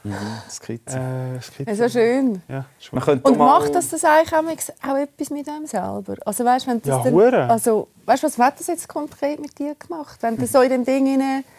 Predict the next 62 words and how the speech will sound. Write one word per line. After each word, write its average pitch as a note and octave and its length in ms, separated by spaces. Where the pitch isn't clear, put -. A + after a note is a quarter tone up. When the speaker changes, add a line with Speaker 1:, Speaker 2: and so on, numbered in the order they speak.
Speaker 2:
Aber D#3+ 200
mir F3+ 160
hat D#3+ 100
das D#3 100
einfach, E3+ 360
mir D#3+ 160
hat, D3+ 60
mir D#3 200
hat C#3+ 100
das C#3+ 100
eigentlich D#3 140
extrem D#3 380
berührt D#3+ 360
und D3 80
ich C#3+ 60
habe C#3+ 100
das C3+ 100
natürlich, C#3+ 300
also C3+ 200
ich D3 140
bin C#3 120
auch C#3 180
einfach, C#3 280
ich C#3 120
bin C#3 160
natürlich C3+ 300
auch D3 100
immer, C#3+ 220
äh, C#3 140
auch C3+ 200
Leduc-Fan D3 800
Speaker 3:
<laughs> G3+ 220
Speaker 2:
und, C#3+ 240
und D#3 220
höre F3+ 240
dann F3 140
so F3 100
Zeug F3+ 200
und E3 100
denke D#3+ 200
so, F3+ 140
ja, G3 420
so - 600
eine F3 80
gute F#3 340
Ziele, F3+ 440
kann E3 260
ich, F#3+ 300
kann - 360
ich F#3+ 100
gar F#3 180
nicht F3 80
mehr E3 100
und C#3 140
so E3+ 80
eine E3+ 80
schöne E3 260
Melodie D#3 480
und C#3+ 160
so E3+ 180
und D3 120
dann D3 180